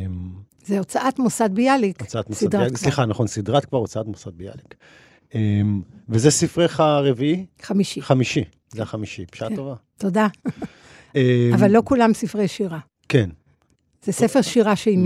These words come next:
Speaker 2: אמ, טוב, את
Speaker 1: למעשה.
Speaker 2: יכולה, את יכולה קצת למנות אותם אם את רוצה, זה, יש לנו שלושה ספרי שירה ושני פרוזה.
Speaker 1: אחד הוא, הוא לא מוגדר, זה, אז,
Speaker 2: אמ.
Speaker 1: אה, אני אגיד,
Speaker 2: חסר
Speaker 1: הספר,
Speaker 2: הגדרה.
Speaker 1: הספר הראשון כתבתי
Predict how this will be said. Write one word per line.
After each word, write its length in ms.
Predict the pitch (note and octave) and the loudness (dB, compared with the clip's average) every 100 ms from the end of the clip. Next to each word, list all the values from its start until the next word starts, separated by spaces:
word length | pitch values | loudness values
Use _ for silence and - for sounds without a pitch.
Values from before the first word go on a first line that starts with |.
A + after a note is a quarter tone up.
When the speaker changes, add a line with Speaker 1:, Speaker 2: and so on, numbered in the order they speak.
| E3+ | 0
Speaker 2:
אמ, 60 | E3 | -4
טוב, 220 | - D3+ | -6 -4
את 60 | |
Speaker 1:
למעשה. 160 | D3 D3+ | -4 0
Speaker 2:
יכולה, 320 | G#3 B3 A#3 | 4 6 6
את 100 | F#3 | 2
יכולה 200 | - F#3+ | -2 -4
קצת 260 | - G#3+ G#3 | -4 -6 -4
למנות 300 | F#3+ G#3 G3+ | -2 -2 -2
אותם 160 | F#3+ | 0
אם 200 | E3+ D3+ | 2 0
את 100 | D3+ | -2
רוצה, 320 | C#3 C3 D#3+ E3 | -2 0 0 2
זה, 280 | C3+ C3 C3 | 0 -2 0
יש 260 | C#3+ - | -2 0
לנו 220 | C#3+ C3+ | 0 0
שלושה 680 | - - - - - A#2 D#3+ | -2 -10 -14 -14 -8 -4 -4
ספרי 300 | D#3 D#3 D#3+ | -4 -4 -6
שירה 220 | - D3 C3 | -4 -2 -2
ושני 220 | - D3+ | -2 -2
פרוזה. 340 | - A2 F2 D#2+ _ _ _ _ _ _ _ _ - E3 | -2 -6 -6 -12 _ _ _ _ _ _ _ _ -8 -6
Speaker 1:
אחד 300 | - B3+ B3 | 2 4 4
הוא, 140 | A#3+ A3 | 2 0
הוא 200 | - G3+ | 2 2
לא 120 | G#3 | 4
מוגדר, 460 | A3 F#3+ F#3 F#3 D#3 | 4 4 2 0 -2
זה, 160 | D#3+ G#3 | -4 -4
אז, 280 | G3+ F#3+ G#4 | -4 -6 -6
Speaker 2:
אמ. 40 | A3+ | -6
Speaker 1:
אה, 80 | G#3 - | -6 -4
אני 180 | A3 G3+ | -2 0
אגיד, 220 | F3 F3+ | 0 -2
Speaker 2:
חסר 100 | E3+ B3 | 0 0
Speaker 1:
הספר, 120 | A3+ | 4
Speaker 2:
הגדרה. 200 | D4 B3+ | 2 2
Speaker 1:
הספר 300 | F#2 B3 C#4 | -2 -4 -2
הראשון 640 | C4+ G#3 E3+ - B3 B3 B3 | -2 -2 -2 2 4 6 2
כתבתי 520 | G#3 - A3 F3+ B3 | -2 -2 -4 -2 0